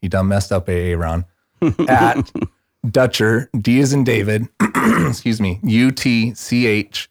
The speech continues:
Speaker 1: E R, and then C C as in consulting and
Speaker 2: So,
Speaker 1: commercial.
Speaker 2: Aaron at Dutcher C C dot com.
Speaker 1: You got it.
Speaker 2: Easy breezy. Um, so, you know, eh, eh, to, to go back what you were saying on, on, you know, fulfilling and helping other agents' needs,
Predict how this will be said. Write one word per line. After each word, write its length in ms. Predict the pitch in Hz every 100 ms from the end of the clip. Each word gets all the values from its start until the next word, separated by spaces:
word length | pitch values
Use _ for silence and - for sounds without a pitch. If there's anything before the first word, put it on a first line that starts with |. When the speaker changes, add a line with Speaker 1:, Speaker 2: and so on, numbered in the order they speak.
| -
Speaker 1:
E 160 | 113
R, 360 | 113 85 85 -
and 140 | - 95
then 120 | 92
C 240 | 87 101
C 280 | 90 - 95
as 160 | 90 85
in 160 | 90
consulting 560 | 87 90 85 78 - 85
and 100 | 87
Speaker 2:
So, 60 | -
Speaker 1:
commercial. 420 | 117 147 90 85 _ -
Speaker 2:
Aaron 320 | 104 98 98
at 220 | - -
Dutcher 540 | - 90 - 87 82 - _ _
C 260 | - - 78
C 420 | 71 71 69 67 _
dot 200 | 69 67
com. 140 | - -
Speaker 1:
You 200 | 87 80
got 260 | 82 95 117
it. 80 |
Speaker 2:
Easy 120 | 82 73
breezy. 260 | 73 67 - - - -
Um, 440 | - 104 98 95 90 -
so, 320 | - 208 208 156
you 160 | 156
know, 160 | 202 185
eh, 180 | 131 143
eh, 260 | 165 - 135 110 -
to, 140 | -
to 220 | 175 - 220
go 100 | 233
back 200 | 190 156
what 100 | 127
you 80 |
were 60 | 131
saying 340 | 101 135 127 113
on, 340 | 104 101 101
on, 600 | - 95 92 90 87 82 _ -
you 120 | 101
know, 140 | 87
fulfilling 560 | 80 110 90 127 120 110
and 80 | 98
helping 380 | 98 98 101 92
other 160 | 90
agents' 360 | 87 85 85 -
needs, 400 | 82 76 67 -